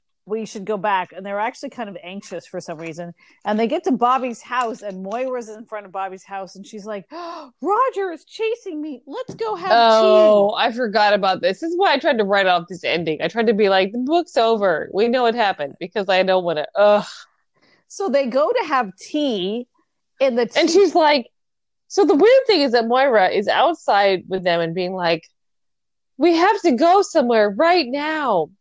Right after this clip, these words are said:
Speaker 2: Can we go to a diner?"
Speaker 1: <laughs> Right. I mean, you're like,
Speaker 2: "I need to urgently go consume a beverage with you."
Speaker 1: Right. And then she's, like, totally damseling distress. And there's, like, they're in the diner and she's like,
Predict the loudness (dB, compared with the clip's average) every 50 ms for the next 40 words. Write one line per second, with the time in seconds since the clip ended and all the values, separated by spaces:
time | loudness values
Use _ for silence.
0 | _ -8 -2 0 2 2 2 4 2 4 4 6 4 4 4 2 0 0 0 2
1 | 2 2 2 2 2 2 0 0 0 2 0 0 0 -2 -14 -12 -4 0 0 0
2 | 0 -2 -8 -18 -18 -18 -18 _ _ -6 -2 -2 0 0 0 0 0 0 0 -2
3 | -4 -6 _ _ -2 2 4 6 6 6 6 4 2 2 4 4 6 6 6 6
4 | 6 4 2 4 2 2 2 2 2 2 2 4 4 6 6 6 4 4 2 0
5 | -4 -8 -12 _ _ _ _ _ _ _ _ -2 0 0 0 2 2 4 4 6
6 | 6 4 4 2 2 2 2 2 2 2 2 0 0 0 0 2 2 2 0 -2
7 | -2 2 4 4 4 4 2 0 -6 -10 _ _ _ -12 -10 -8 -8 -8 -8 -10
8 | -14 -18 _ _ _ _ _ _ _ _ _ _ -8 -8 -6 -6 -6 -8 -8 -8
9 | -10 -10 -14 _ _ _ _ _ _ -14 -12 -10 -8 -8 -10 -10 _ -8 -6 -6
10 | -4 -4 -4 -6 -6 -6 -4 -4 -4 -4 -4 -6 -10 -10 -10 -10 -12 -12 -12 -14
11 | -16 -18 -18 -20 _ -10 -8 -6 -4 -4 -6 -8 _ _ _ _ _ _ _ _
12 | _ -12 -10 -8 -8 -8 -8 -10 -10 -10 -10 -10 -10 -14 _ _ _ _ _ _
13 | -10 -8 -6 -6 -4 -4 -6 -6 -6 -8 -10 -8 -6 -4 -4 -4 -6 -8 -12 -14
14 | -16 -16 -18 -18 -16 -16 -12 -10 -10 -10 -12